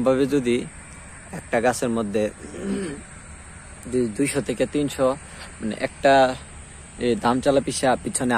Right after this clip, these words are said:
আসে, আর আপনি যদি এক পিস লাউ একশো টাকা করে বিক্রি করতে পারেন, তাহলে দেখেন এই লাউ দিয়ে সেরে কিন্তু আপনার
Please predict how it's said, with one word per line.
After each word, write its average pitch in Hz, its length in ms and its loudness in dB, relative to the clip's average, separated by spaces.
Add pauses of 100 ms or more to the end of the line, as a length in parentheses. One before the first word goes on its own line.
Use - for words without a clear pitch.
আসে, 117 300 0
আর 101 160 0
আপনি 104 260 -2
যদি 104 260 -2 (640)
এক 120 120 -4 (100)
পিস 117 140 -2 (100)
লাউ 117 140 4 (100)
একশো - 200 -6
টাকা 117 200 0
করে 101 180 -2
বিক্রি 98 280 -4
করতে 110 240 0 (100)
পারেন, 101 300 0 (1080)
তাহলে 104 320 0 (720)
দেখেন 113 240 0
এই 117 140 4 (120)
লাউ 123 140 10 (120)
দিয়ে 147 140 8
সেরে 131 340 4
কিন্তু 123 300 0 (580)
আপনার 101 440 0